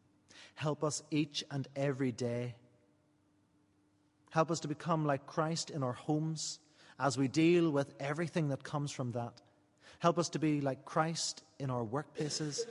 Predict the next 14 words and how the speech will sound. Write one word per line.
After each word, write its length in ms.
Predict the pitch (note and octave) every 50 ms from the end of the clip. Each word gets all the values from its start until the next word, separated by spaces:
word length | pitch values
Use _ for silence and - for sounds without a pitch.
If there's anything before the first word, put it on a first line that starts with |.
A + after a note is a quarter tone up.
| - - - - -
and 140 | D3 C#3+ D3+
in 80 | C#3
the 60 | C3+ C3+
places 440 | - - E3+ F3 E3 - F3+ C#3+ C#3+
where 140 | D3 C3+
we 80 | A#2 B2
socialize, 960 | A#2+ - - - F3 E3+ D#3+ - E3+ D#3 D#3 D#3 D3+ D3+ D3+ D#3 D#3 D3 - - - - - - -
uh, 60 | A#2 -
spend 340 | - - - - D3 C#3 C3
our 80 | C3 B2+
time 480 | - - - D#3+ D#3 D3+ D3+ D3 D3 -
and 140 | C#3 C#3 C3
our 80 | C3 B2
money. 340 | A#2+ A#2+ A#2 B2 B2+ B2